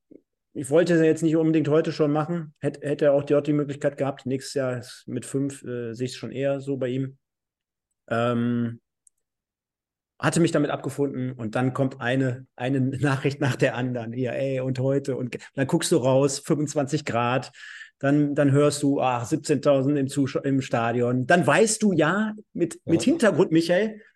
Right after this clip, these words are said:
Speaker 1: fünfundzwanzigjähriges Jubiläum unserer Legendenelf aus Berlin. Alle am Start gewesen. Gestern schon der Hoppi wieder Social Media durch die Decke gegangen. Schöne Grüße übrigens.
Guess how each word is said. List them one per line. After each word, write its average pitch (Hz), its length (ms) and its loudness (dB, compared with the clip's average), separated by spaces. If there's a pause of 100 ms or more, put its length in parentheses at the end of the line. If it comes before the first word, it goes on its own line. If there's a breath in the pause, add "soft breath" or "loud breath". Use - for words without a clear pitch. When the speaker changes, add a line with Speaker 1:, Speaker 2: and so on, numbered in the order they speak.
(180)
Speaker 1:
fünfundzwanzigjähriges 220 1600 0
Jubiläum 180 680 2
unserer 156 300 2
Legendenelf 147 880 0
aus 156 320 0
Berlin. 143 600 2 (200 loud breath)
Alle 202 220 2
am 175 120 0
Start 175 300 -2
gewesen. 160 460 2
Gestern 170 380 0
schon 170 180 0
der 147 100 4
Hoppi 165 320 0
wieder 156 400 2
Social 160 340 -2
Media 156 220 4
durch 151 180 2
die 151 120 0
Decke 156 260 2
gegangen. 143 320 2
Schöne 170 200 2
Grüße 208 280 4
übrigens. 190 400 2